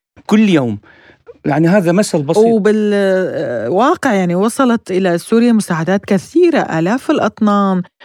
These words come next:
Speaker 2: من جميع الدول العربية ومن روسيا، من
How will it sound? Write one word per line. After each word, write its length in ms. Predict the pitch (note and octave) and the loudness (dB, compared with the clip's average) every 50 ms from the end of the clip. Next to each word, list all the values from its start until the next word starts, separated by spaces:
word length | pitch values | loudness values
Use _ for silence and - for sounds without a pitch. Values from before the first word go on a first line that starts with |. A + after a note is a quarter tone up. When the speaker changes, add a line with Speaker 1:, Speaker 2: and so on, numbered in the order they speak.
| - | -2
Speaker 2:
من 80 | F#3 F#3 | 0 2
جميع 420 | F3+ F3 F3+ F3 G3 A#3+ B3 - | 2 4 2 2 2 2 0 0
الدول 360 | A3+ F#3+ F3+ A3+ A3 A3+ G#3+ | -2 -2 0 0 2 2 2
العربية 920 | G3 F#3 F#3 E3+ E3+ F3+ F3+ F3+ E3+ E3 F#3 G3+ A3 A3 G#3+ G3 F#3+ F#3 F3+ | 2 0 0 -2 -2 0 0 0 0 0 0 0 2 2 2 2 2 2 0
ومن 180 | E3+ D#3+ D#3 C#3+ | 0 -2 -4 -4
روسيا، 760 | - - F#3 A3 A#3+ A3 - - - A#3 A3+ G#3+ G#3 G#3 G#3 | -2 -2 0 0 0 0 -2 -4 -2 0 2 2 2 2 2
من 220 | F#3+ F3 E3 E3 | 0 0 -2 -4